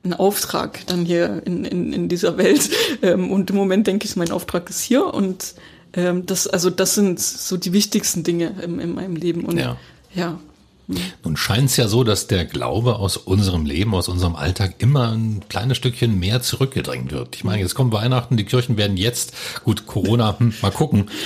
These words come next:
Speaker 2: aber normalerweise sind sie Weihnachten voll und den Rest des Jahres nicht mehr.
Speaker 1: Hm.
Speaker 2: Wie nimmt man das wahr, wenn man selbst Pfarrerin ist, solche Entwicklungen?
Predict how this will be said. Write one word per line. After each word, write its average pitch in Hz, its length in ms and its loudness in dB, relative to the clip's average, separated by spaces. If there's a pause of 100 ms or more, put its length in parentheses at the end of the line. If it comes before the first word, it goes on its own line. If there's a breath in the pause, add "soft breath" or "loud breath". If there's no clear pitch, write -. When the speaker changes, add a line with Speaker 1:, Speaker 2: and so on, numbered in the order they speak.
Speaker 2:
aber 160 260 2
normalerweise 117 640 4
sind 120 140 4
sie 80 240 -2
Weihnachten 113 460 2
voll 117 300 2
und 98 160 2
den 92 80 4
Rest 98 260 0
des 107 140 2
Jahres 82 440 -2
nicht 65 440 -4
mehr. 185 240 0
Speaker 1:
Hm. - 60 -6 (640 loud breath)
Speaker 2:
Wie 95 100 2
nimmt 139 180 2
man 175 140 2
das - 220 -2
wahr, 120 240 2
wenn 71 80 -2
man 71 160 -2
selbst 69 320 -4
Pfarrerin 65 420 -4
ist, - 360 -8
solche - 300 -2
Entwicklungen? 65 580 -4